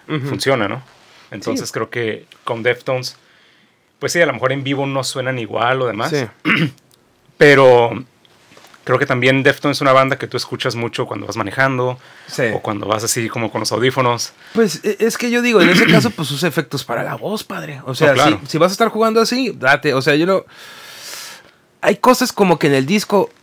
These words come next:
Speaker 1: a ver, yo digo que de las bandas que el chiste, puedes entregar un excelente grupo, digo, un excelente producto ya grabado, pero ¿cómo se defienden en vivo, güey? Porque muchos dan como que el nivel y dices, "Güey, los vi en vivo,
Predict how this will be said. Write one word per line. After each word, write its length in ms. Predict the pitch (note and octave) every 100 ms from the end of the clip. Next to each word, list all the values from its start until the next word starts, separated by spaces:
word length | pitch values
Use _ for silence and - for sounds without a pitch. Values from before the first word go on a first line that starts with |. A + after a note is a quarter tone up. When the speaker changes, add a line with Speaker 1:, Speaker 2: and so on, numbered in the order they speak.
| -
Speaker 1:
a 80 | D#3
ver, 200 | D#3 B2+ G2 - _ _ _ _
yo 220 | D#3 D#3 G#3+
digo 280 | B3 B3+ -
que 120 | D#3+
de 80 | C#3
las 220 | C3+ B2+
bandas 300 | D#3 G3 G#3
que 540 | D3+ C#3+ A#2+ A2+ G#2+ - _ -
el 180 | A#2+ B2+
chiste, 840 | - F3+ - F#3 F#3+ G3 G3 - _ _ _ -
puedes 180 | A3+
entregar 260 | A#3 F3+ F#3
un 140 | G#3+ A3
excelente 380 | G#3+ E3+ F3
grupo, 420 | F#3 G#3+ G#3 A3 - _ -
digo, 320 | C3+ A#2+ A2+
un 120 | C3
excelente 420 | F3+ - C3 D3 F3
producto 600 | B2 A2 D3+ - F3+ -
ya 160 | A#2 C3+
grabado, 440 | D3 D#3 D3+ E3 - _ _ - - _ _
pero 280 | C#3 C3+ B2+
¿cómo 220 | D#3+ E3+
se 100 | D#3
defienden 380 | B2 C#3+ D3 D3
en 100 | G#2
vivo, 220 | A#2 B2+
güey? 160 | G2 F2+
Porque 340 | B2 A#2 B2 A2+
muchos 260 | D#3 G3
dan 160 | F3+ F#3
como 240 | G3+ F3
que 80 | -
el 80 | A#2+
nivel 320 | A#2 E3+ G#3
y 100 | C#3+
dices, 280 | C#3+ C#3 A2
"Güey, 180 | A2+ C#3+
los 200 | B2+ A2+
vi 100 | C3
en 80 | D3
vivo, 240 | D3+ D#3